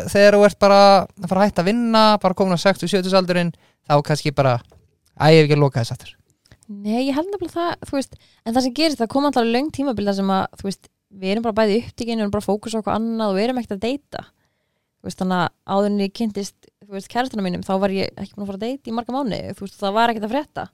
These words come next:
Speaker 1: Nei.
Speaker 2: Þannig að, einmitt, þá fyndi líka vinir mínir oft eitthvað svona, „Ok, bíddu, hva-,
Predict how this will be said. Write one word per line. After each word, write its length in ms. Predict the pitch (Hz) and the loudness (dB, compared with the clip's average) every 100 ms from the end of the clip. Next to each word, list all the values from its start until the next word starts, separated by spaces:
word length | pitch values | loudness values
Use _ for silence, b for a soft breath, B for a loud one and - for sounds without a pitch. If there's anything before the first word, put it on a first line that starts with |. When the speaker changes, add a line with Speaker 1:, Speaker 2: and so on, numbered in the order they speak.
| _ 175 | _ -2
Speaker 1:
Nei. 160 | 156 139 139 _ _ _ _ _ _ | 0 0 -4 _ _ _ _ _ _
Speaker 2:
Þannig 160 | - 196 | -6 -2
að, 100 | 185 | 0
einmitt, 160 | 190 180 | 0 -2
þá 80 | 196 | -2
fyndi 240 | 214 202 | -2 -2
líka 160 | 190 185 | -4 -2
vinir 220 | 196 196 | -2 -2
mínir 140 | 190 190 | -4 -4
oft 80 | 190 | -6
eitthvað 140 | 190 | -8
svona, 80 | 180 | -4
„Ok, 140 | 190 196 | -4 -4
bíddu, 120 | 202 | -4
hva-, 80 | 214 | -4